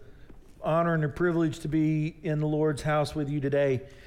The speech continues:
If you will, go ahead and open to Ezekiel thirty-seven.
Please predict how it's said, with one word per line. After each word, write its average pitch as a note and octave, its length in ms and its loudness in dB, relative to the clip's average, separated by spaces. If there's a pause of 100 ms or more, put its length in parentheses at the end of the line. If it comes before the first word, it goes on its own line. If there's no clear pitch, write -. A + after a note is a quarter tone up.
(160)
If E3 180 -2
you E3+ 120 -2
will, F#3+ 240 4
go F#3+ 140 2
ahead F3 180 2
and D#3+ 100 0
open E3+ 420 0
to D#3+ 200 2
Ezekiel D#3 420 -2
thirty-seven. D#3 800 -2